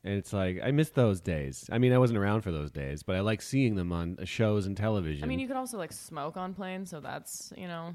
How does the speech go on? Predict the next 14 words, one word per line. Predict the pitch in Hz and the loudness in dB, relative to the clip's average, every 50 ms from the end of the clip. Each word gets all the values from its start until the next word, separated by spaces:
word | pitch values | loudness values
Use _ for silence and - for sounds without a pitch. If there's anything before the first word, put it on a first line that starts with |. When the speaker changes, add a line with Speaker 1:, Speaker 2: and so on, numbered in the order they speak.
| 98 107 | 0 2
Speaker 1:
Oh, | 127 123 | 2 2
if | 113 | 2
Speaker 2:
not | - - 113 | 2 6 6
Speaker 1:
you're | 160 165 | 8 8
Speaker 2:
the | 123 | 8
Speaker 1:
dressed | - 131 135 151 180 170 180 | 8 8 8 8 8 6 2
Speaker 2:
best. | 180 196 208 233 226 - - - _ - | -4 -8 -8 -10 -12 -14 -20 -20 _ 2
Speaker 1:
to | 107 139 | 4 6
the | 131 123 | 6 8
nines, | 117 117 107 113 143 190 240 269 277 - - - - - _ - | 8 8 8 8 6 6 6 4 2 0 -4 -10 -14 -18 _ -20
smoke, | - - - - 131 156 202 - 156 143 - - 104 | -16 -8 2 6 8 8 8 8 4 2 0 -4 -6
smoke | - 131 170 208 180 | 2 6 6 8 8
away, | 165 185 190 185 160 127 | 10 10 10 12 10 8
Sally. | 104 - - 127 123 135 143 156 175 180 165 | 6 6 6 6 6 8 6 6 4 4 2